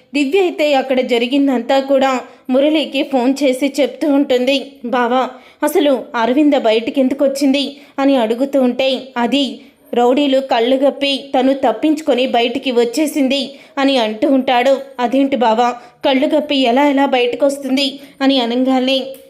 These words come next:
"అదే అర్థం కాలేదు, ఈసారి దాన్ని గుమ్మం నుంచి బయటకు కూడా కాలు పెట్టకుండా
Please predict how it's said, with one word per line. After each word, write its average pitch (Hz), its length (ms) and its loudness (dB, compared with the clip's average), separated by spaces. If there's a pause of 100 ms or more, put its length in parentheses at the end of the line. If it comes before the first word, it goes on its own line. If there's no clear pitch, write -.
(180)
"అదే 240 260 2
అర్థం 262 340 2
కాలేదు, 254 560 0 (160)
ఈసారి 262 480 0
దాన్ని 247 360 0 (540)
గుమ్మం 294 320 4
నుంచి 277 240 -2
బయటకు 247 440 -2
కూడా 277 200 2
కాలు 262 320 0
పెట్టకుండా 262 540 0